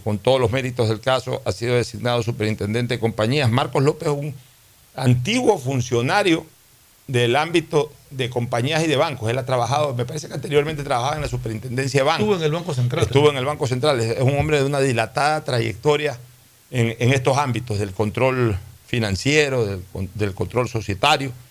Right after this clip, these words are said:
Speaker 1: Así que mucha suerte a Marco López, un hombre muy capaz, un hombre, eh, que tiene verdaderamente muy clara,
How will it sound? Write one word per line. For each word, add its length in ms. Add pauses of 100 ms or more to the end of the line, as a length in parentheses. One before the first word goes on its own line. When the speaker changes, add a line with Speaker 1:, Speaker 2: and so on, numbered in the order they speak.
(280)
Speaker 1:
Así 200
que 100
mucha 300
suerte 320
a 20
Marco 300
López, 280
un 120
hombre 180
muy 200
capaz, 420
un 120
hombre, 380 (460)
eh, 320 (680)
que 100
tiene 260
verdaderamente 720
muy 160
clara, 520